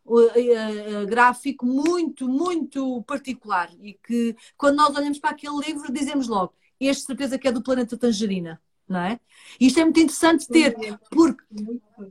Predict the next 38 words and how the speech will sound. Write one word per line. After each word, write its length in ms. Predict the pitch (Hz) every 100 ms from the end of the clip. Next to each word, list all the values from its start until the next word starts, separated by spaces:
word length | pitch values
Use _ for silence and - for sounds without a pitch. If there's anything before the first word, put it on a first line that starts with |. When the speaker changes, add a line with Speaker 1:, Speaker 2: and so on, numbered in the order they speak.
| _ _ _ _ _ - 226
Speaker 1:
porque, 520 | - 330 254 - 220
porque, 360 | 202 320 302 -
eh, 260 | 254 262 269
eh, 80 | 254
muitas 400 | 262 370 349 262
vezes 200 | 311 254
as 140 | 254
editoras 880 | 320 285 294 285 262 254 320 - - _ _ _ _ _ _ -
seguem 480 | - 302 294 254 320
um 40 |
determinado 540 | 277 277 294 302 277
registro. 560 | 277 277 320 - - - _ _ _ _ _ _ _ -
Ah, 400 | 240 240 233 220
ainda 380 | 226 269 277 262
há 40 |
pouco 200 | 254 339
tempo, 180 | - 277
esta 200 | 277 285
semana, 200 | 262 294
teve 160 | 294 277
também 300 | 294 285 277
aqui 140 | 262
uma 120 | 277 277
pessoa 320 | - 302 302
que 60 | 285
me 60 | 285
dizia, 360 | 294 240 233 - _ _
"Ah, 140 | 277 320
eu 100 | 294
realmente, 500 | 285 285 294 320 - _ -
eu, 260 | 269 277
eu, 380 | 277 277 277 262
ah, 560 | 254 254 254 247 233 233 226 233 _ -
eu 140 | 269
se-, 320 | 302 - 277 285
eu 140 | 202 254
seguia 440 | - 277 285 349
muito 680 | 311 349 381 381 349 349 -